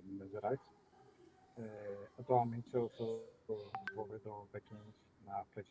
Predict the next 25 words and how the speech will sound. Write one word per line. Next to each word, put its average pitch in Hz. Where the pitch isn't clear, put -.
Raptor, 139
tenho 101
mais 98
ou 107
menos 104
dois, 104
três 104
anos 95
de 98
experiência. 156
E 120
tô 127
na 127
academia 127
já 127
tem 135
um 131
tempinho, 139
uns 101
do-, 110
um 120
a 107
uns 98
dois 104
meses. 113